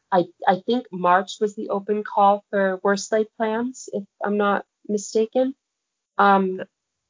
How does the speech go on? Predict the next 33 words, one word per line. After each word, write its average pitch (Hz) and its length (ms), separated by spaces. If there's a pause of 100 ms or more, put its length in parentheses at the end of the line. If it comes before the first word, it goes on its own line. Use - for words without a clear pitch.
(500)
and 190 180
I, 185 140
yeah, 196 180
I 165 60
think 202 260
April 190 400
first 175 300
was, 165 320 (400)
or 175 80
mid-April 190 680
was 170 200
the 170 80
deadline 160 680
for 156 160
a, 151 280 (140)
Worst 156 260
Laid 151 220
Plans. 151 280
I, 170 200 (180)
I 170 200 (120)
sent 175 500
in, 170 460 (1300)
hold 131 140
on, 131 100
let 139 80
me 135 180
get - 160
my 135 120
bearings 139 420
straight. - 380 (100)
Yeah, 165 220 (120)
I, 208 340
um, 196 380